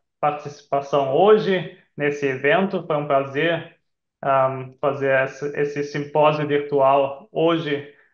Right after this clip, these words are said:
aqui no Brasil e em Portugal, em português. Amanhã teremos o mesmo evento em espanhol na América Latina e na Espanha.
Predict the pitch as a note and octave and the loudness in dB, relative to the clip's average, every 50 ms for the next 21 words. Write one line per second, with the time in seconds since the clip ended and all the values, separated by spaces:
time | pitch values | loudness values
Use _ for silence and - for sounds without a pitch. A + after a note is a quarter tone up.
0 | _ - C#3 C#3 - - D3 C#3 C3+ B2 B2 B2 B2+ B2+ B2 C#3+ E3 F3+ F3+ E3+ | _ -2 -2 -2 -2 -6 -6 -4 -4 -2 0 0 0 0 0 0 2 2 2 2
1 | C#3+ B2 B2 B2+ - B2+ - - C3+ B2 C#3+ D3+ E3+ F#3 D#3+ D3 B2+ C#3 - - | 0 -2 -2 -6 -8 -10 -10 -10 -6 0 2 4 4 4 2 0 -4 -6 -6 -6
2 | C3+ C3 E3+ G3 G#3 G3 - D#3 D3 D3+ D3 D3+ D3+ D3+ D3+ D3 C#3+ C#3+ D3 D3 | -6 -2 0 0 0 0 -2 -4 -2 0 0 0 0 0 0 -2 -2 -2 -4 -6
3 | D3 C#3+ C#3+ C#3+ E3+ F#3 F3 F3+ E3+ D#3 D3 C#3+ D3+ D3 D3+ D3 - D3+ F#3 G#3+ | -6 -6 -4 -4 -4 -4 -4 -4 -6 -4 -2 -2 -2 -2 -2 -4 -4 -4 -2 -2
4 | G#3 G#3 - - F3 E3 D#3+ D#3+ E3+ E3 D#3+ C#3 C3+ C#3 C3+ C3+ C#3 C3 B2+ B2+ | -4 -2 -2 -2 0 2 2 2 2 0 -4 -4 -2 -4 -4 -4 -4 -8 -8 -10
5 | - - - B2 B2 - C3 B2 B2 - - - B2 A#2+ A#2+ - - - - - | -10 -10 -10 -8 -8 -8 -8 -8 -10 -10 -10 -8 -8 -8 -8 -12 -20 -6 0 2
6 | F3+ G3+ G#3+ A3 A3 G#3 G#3+ - | 4 4 6 6 4 4 2 -4